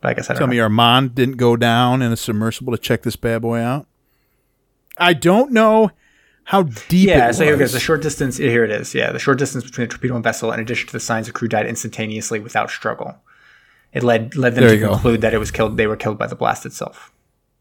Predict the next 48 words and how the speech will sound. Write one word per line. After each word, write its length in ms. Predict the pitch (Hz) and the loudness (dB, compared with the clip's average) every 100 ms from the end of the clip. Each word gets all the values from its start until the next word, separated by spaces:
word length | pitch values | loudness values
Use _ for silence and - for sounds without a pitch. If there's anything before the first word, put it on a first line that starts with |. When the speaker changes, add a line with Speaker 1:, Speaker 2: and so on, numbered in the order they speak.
| _ - | _ -8
Speaker 2:
Hmm. 140 | 110 98 _ _ - | -6 -8 _ _ 0
I 120 | 151 | 4
would, 180 | 151 - - | 4 2 -10
yeah, 320 | 113 110 92 - | -4 -4 -4 -6
I 100 | 131 | -6
would 120 | 104 90 | -6 -6
think 180 | 92 | -10
so. 240 | - 80 90 - | -8 -10 -12 -8
Speaker 1:
So, 120 | 156 | -2
I 80 | 160 | 0
mean, 120 | 165 | 2
that 100 | 175 | 2
makes 180 | 190 - | 0 2
a 40 | |
lot 120 | 139 131 | 2 2
more 140 | 117 | 0
sense, 200 | 139 120 139 123 | -2 -2 -4 -4
considering, 340 | 123 127 110 | 0 2 2
as 120 | 107 | -2
we 60 | 117 | -4
were 80 | 104 | -6
saying, 340 | - 113 101 | -2 -2 -2
like, 220 | 98 98 - - - - _ | -8 -10 -16 -20 -20 -20 _
you 160 | 143 123 | 0 2
would 200 | 123 123 | 0 0
think 460 | 160 131 - - | 0 0 -4 -8
being 220 | 120 117 110 | -4 -4 -2
in 80 | |
a 60 | 101 | -6
harbor, 640 | - 120 107 101 98 - - | 0 0 0 -2 -4 -6 -10
potentially, 640 | - 113 98 107 98 98 | -8 -6 -6 -4 -4 -4
you 160 | 104 107 | -4 -2
would 120 | 104 | -2
just 220 | 107 98 | -4 -6
open 280 | - 104 107 | -4 -4 -4
the 80 | 101 | -4
hatch, 340 | 101 95 - 113 | -2 -2 -4 -6
let 140 | 104 | -4
it 160 | 107 - | -4 -4
equilibrate, 420 | 110 101 110 107 | -4 -2 -4 -6
and 200 | 107 104 | -8 -8
then 140 | 101 | -8
try 220 | 92 104 120 | -4 -4 -4
to 80 | 123 | -8
dive 320 | - 104 107 | -6 -6 -6
to 60 | - | -12
the 100 | - | -12
surface. 520 | - - - - | -12 -14 -20 -20